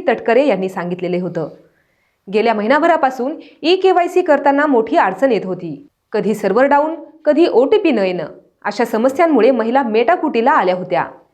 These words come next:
यावरून मंत्री आदिती तटकरेंनी वेबसाईटमध्ये बदल होत असल्यामुळे आणि ई केवायसी साठी वेळ लागत असल्याचं त्यांनी सांगितलेलं आहे. मुख्यमंत्री माझी लाडकी बहीण योजनेअंतर्गत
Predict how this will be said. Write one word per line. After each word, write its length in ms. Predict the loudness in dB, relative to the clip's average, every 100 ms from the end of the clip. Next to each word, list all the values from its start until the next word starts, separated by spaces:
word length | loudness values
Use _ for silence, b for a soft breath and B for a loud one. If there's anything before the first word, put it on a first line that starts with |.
| _ -4
यावरून 340 | -2 0 0
मंत्री 340 | 0 -2 0 2
आदिती 320 | 2 2 0
तटकरेंनी 580 | 2 0 2 2 0 0
वेबसाईटमध्ये 640 | -2 0 0 0 -2 -2
बदल 300 | -2 2 2
होत 180 | 2 -2
असल्यामुळे 460 | 0 0 2 2 0 B B B -2
आणि 180 | -2
ई 220 | 0 2 2
केवायसी 460 | 2 2 2 -2
साठी 280 | -2 -2 0
वेळ 220 | 0 2
लागत 280 | 2 2 0
असल्याचं 340 | 2 2 0
त्यांनी 280 | -2 0 -2
सांगितलेलं 480 | -2 -4 -2 0 0
आहे. 320 | 0 -2 -8 -10 -20 -10
मुख्यमंत्री 480 | -8 0 0 2 0
माझी 320 | 0 0 2
लाडकी 260 | 0 0 -2
बहीण 240 | -2 2
योजनेअंतर्गत 720 | 2 2 0 0 0 0